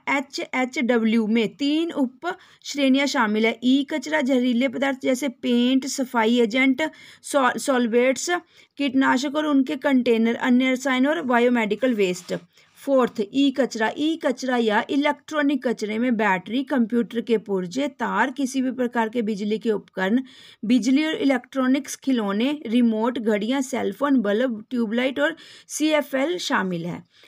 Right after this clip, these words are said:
ट्यूबलाइट्स वगैरह होते हैं, जो अपने बल्ब्स वगैरह होते हैं। फिफ्थ, जैव चिकित्सा अपशिष्ट, इसमें इस्तेमाल किए गए मासिक धर्म के कपड़े, सैनिटरी नैपकिन,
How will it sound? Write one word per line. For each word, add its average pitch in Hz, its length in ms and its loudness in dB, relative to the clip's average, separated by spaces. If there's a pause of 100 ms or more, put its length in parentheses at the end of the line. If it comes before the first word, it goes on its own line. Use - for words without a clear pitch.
(140)
ट्यूबलाइट्स 254 680 0
वगैरह 220 240 -2
होते 196 200 -6
हैं, 196 60 -4
जो 196 120 -4
अपने 208 180 -4
बल्ब्स 180 400 -4
वगैरह 180 260 -10
होते 170 200 -14
हैं। - 140 -18 (260)
फिफ्थ, 269 460 -2 (100)
जैव 247 360 0
चिकित्सा 269 640 -6
अपशिष्ट, 254 520 -2
इसमें 339 340 -4
इस्तेमाल 262 580 -2
किए 240 240 0
गए 233 120 -2
मासिक 233 500 0
धर्म 247 300 0
के 220 140 -4
कपड़े, 220 400 -4
सैनिटरी 233 540 -4
नैपकिन, 262 540 0